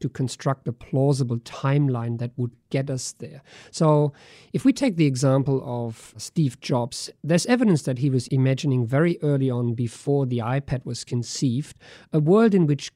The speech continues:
classrooms would be transformed and learning would happen with those tablets, where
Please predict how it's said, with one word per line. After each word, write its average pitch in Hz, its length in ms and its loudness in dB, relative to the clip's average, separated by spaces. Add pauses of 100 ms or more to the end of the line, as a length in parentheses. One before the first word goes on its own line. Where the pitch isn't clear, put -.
classrooms 143 800 -2
would 120 160 -8
be 120 100 -6
transformed 117 680 -4
and 120 200 0
learning 139 420 4
would 117 300 -6
happen 127 600 -4
with 135 280 -4
those 117 340 -4
tablets, 123 680 -8 (540)
where 123 480 -2